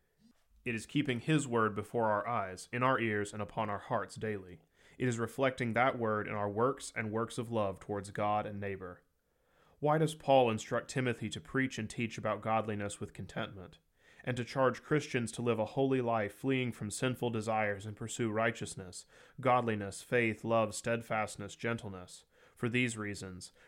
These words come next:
for the sake of true joy, peace, and contentment, and that we might not lose that we have already been given freely in Christ, nor cause others to stumble and fall away. We don't worship or live a godly life for compliments. Your godliness is in no way atones for sin or gains salvation.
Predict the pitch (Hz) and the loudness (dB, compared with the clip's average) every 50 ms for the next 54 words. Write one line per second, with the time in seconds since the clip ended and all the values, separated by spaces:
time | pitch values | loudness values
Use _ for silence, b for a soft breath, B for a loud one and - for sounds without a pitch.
0 | b _ - 117 117 110 - - 120 117 - 117 101 - - - 139 143 143 135 | b _ -4 -2 -2 -2 -2 -2 -2 -2 -2 -4 -8 -6 -2 2 2 4 4 4
1 | 123 113 104 101 101 98 98 95 b b b b - - 131 131 131 - 131 123 | 2 0 0 0 -2 -2 -4 -6 b b b b -6 -2 0 0 0 0 -2 -4
2 | 113 - 117 113 - - 120 113 104 101 95 92 92 - - _ - 110 113 110 | -4 -4 -4 -4 -4 -4 -4 -4 -6 -8 -10 -12 -14 -16 -14 _ -8 -4 -4 -2
3 | 107 113 113 113 113 117 123 120 - - 113 113 113 110 107 110 117 120 123 127 | -2 0 0 0 0 0 0 -2 -4 -6 -4 -4 -2 -2 0 0 0 0 -2 -4
4 | 120 - - - 117 107 110 113 107 104 101 - 113 110 117 120 120 117 117 120 | -6 -10 -8 -4 -4 -2 -2 -2 -2 -4 -4 -2 -2 0 0 0 -2 -2 -4 -4
5 | 117 113 110 113 107 113 117 113 - - 135 131 127 117 104 98 95 98 92 - | -4 -2 -2 -2 -2 -2 -2 -4 -4 -2 -2 0 0 0 0 -2 -4 -6 -10 -10
6 | - 101 90 90 92 - - - B B B B B B 123 127 135 131 - 135 | -10 -10 -8 -10 -12 -16 -18 -20 B B B B B B 4 4 6 4 4 2
7 | 123 117 113 123 120 120 113 113 - 113 - - - 113 110 107 107 104 101 101 | 0 2 2 2 2 2 0 0 -2 -4 -2 0 2 2 2 2 0 -2 -2 -4
8 | - 107 98 95 95 95 104 107 101 95 92 90 - _ _ _ B B B B | -4 -6 -4 -4 -4 -4 -2 -2 -2 -4 -6 -10 -14 _ _ _ B B B B
9 | B B B B - 147 147 143 123 117 131 135 135 131 - 127 - 120 113 113 | B B B B 2 4 6 4 4 6 4 4 4 4 0 -2 0 0 2 4
10 | 120 127 117 117 107 107 110 110 110 107 107 104 110 110 107 104 104 - - 117 | 4 4 4 4 2 0 0 0 0 0 0 0 0 0 0 0 -2 -4 -10 -12
11 | - - 120 117 110 - 98 95 90 87 82 - - - B B B B B - | -6 -4 -4 -4 -4 -4 -8 -10 -12 -14 -16 -18 -20 -20 B B B B B -2
12 | 131 120 127 131 135 135 131 131 120 120 113 110 - - 113 110 117 110 110 117 | 0 4 4 6 6 6 4 4 4 2 2 0 0 -2 -4 -2 -2 0 2 4
13 | 117 120 120 120 113 117 113 113 110 104 104 - - 123 120 117 110 - - 107 | 4 4 2 0 0 0 2 2 2 0 -2 -2 -2 0 0 0 -2 -4 -6 -8
14 | 104 - - - 123 120 117 110 107 - 120 131 139 120 110 107 107 104 - - | -8 -6 -4 -2 0 0 0 -2 -2 -2 0 2 2 2 0 0 -2 -4 -4 -4
15 | 104 101 98 104 104 107 104 - - 95 92 92 | -4 -4 -4 -2 -2 -4 -4 -6 -8 -10 -12 -14